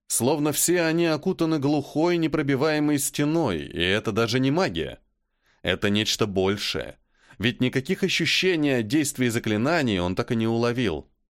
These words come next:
Не сейчас, когда пытался проникнуть в их головы, не тогда, когда юная девушка, шутя, творила своё колдовство. Без заклинаний и свитков могли оперировать стихиями лишь мутанты,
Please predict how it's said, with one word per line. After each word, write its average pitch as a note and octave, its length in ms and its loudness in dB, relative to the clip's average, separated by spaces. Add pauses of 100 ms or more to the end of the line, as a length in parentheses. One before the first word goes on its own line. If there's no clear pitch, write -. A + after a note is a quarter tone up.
Не G2+ 220 2
сейчас, E3+ 540 0
когда C3 280 2
пытался B2+ 400 0
проникнуть A#2 500 0
в A#2 80 0
их G#2 100 -2
головы, A2+ 500 0 (340)
не A#2+ 180 2
тогда, F#3+ 340 0
когда G3 260 2
юная F#3+ 440 2
девушка, G3 520 0
шутя, D3+ 440 0
творила A2 440 0
своё F2+ 340 0
колдовство. F#2+ 640 -4 (1200)
Без C#3 260 2
заклинаний F3 600 2
и D3+ 40 0
свитков C3 500 0
могли A#2+ 280 2
оперировать B2 540 0
стихиями A#2 560 0
лишь G#2+ 240 0
мутанты, B2 680 -2